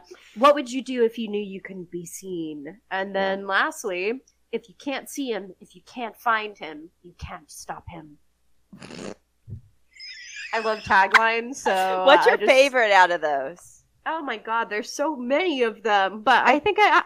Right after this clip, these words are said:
Speaker 1: I have to give it to Think Invisible, Be Invisible.
Speaker 2: <laughs> I think I like, not the last one, but the second to last one. What was that one again?
Speaker 1: What would you do if you knew you couldn't be seen?
Speaker 2: What was the one before that?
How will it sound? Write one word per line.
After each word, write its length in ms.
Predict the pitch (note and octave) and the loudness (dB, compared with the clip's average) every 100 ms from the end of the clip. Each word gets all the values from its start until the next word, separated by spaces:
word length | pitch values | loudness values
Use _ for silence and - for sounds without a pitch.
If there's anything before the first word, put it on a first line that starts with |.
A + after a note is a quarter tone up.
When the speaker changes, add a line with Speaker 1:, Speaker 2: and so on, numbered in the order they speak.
| - | 2
Speaker 1:
I 100 | C#4 | 2
have 140 | E4 | 0
to 60 | - | -4
give 120 | C4+ | -6
it 60 | B3+ | -6
to 80 | D4 | -6
Think 260 | A3 A3 | -4 -4
Invisible, 440 | A3+ A#3 A3+ A#3 A#3 | -8 -10 -10 -8 -10
Be 300 | G#3 G#3 A3+ | -8 -10 -10
Invisible. 640 | A#3 B3+ B3 C4 C#4+ D4+ C#4 - - | -10 -10 -8 -6 -4 0 0 -2 -20
Speaker 2:
<laughs> 400 | _ _ _ _ | _ _ _ _
I 840 | C#4+ D#4 D4 _ - - - - | 0 0 0 _ -20 -20 -8 -4
think 240 | E4 E4+ F4+ | -2 -2 0
I 160 | A4 G#4+ | 0 2
like, 300 | E4 D4 C#4 _ G#4+ _ _ _ | 0 0 -4 _ -20 _ _ _
not 240 | A#3+ C4+ D4+ | 0 0 2
the 80 | D#4 | 2
last 360 | A#3 A3 - | 4 4 0
one, 140 | G3+ G3+ | -14 -10
but 120 | G#3 | -10
the 80 | G#3+ | -6
second 300 | A3+ A3 G#3 | -6 -6 -6
to 80 | G3 | -2
last 260 | D#3 D#3 | -2 -2
one. 140 | D#3+ E3 | -6 -10
What 80 | F#3 | -8
was 80 | |
that 120 | B3+ B3+ | -8 -8
one 120 | C#4 | -8
again? 280 | C4+ C4+ C4+ _ _ _ _ | -12 -14 -16 _ _ _ _
Speaker 1:
What 220 | - A#3 - | -2 0 0
would 180 | B3 A#3+ | -2 -6
you 120 | A3 | -8
do 200 | A3 A3+ | -4 -2
if 180 | A3+ A3 | -2 -4
you 100 | G3 | -8
knew 120 | G3 | -6
you 180 | G3 G3+ | -6 -6
couldn't 320 | B3 G#3 G3+ | -6 -6 -8
be 100 | G3 | -12
seen? 640 | F3+ - G3 G3 G3+ A3+ A#3+ _ _ _ | -10 -10 -12 -10 -10 -10 -12 _ _ _
Speaker 2:
What 140 | B3 | -4
was 80 | C4+ | -2
the 60 | C4+ | -2
one 120 | A#3+ | -4
before 240 | G3 D3+ | -6 -8
that? 160 | - | -8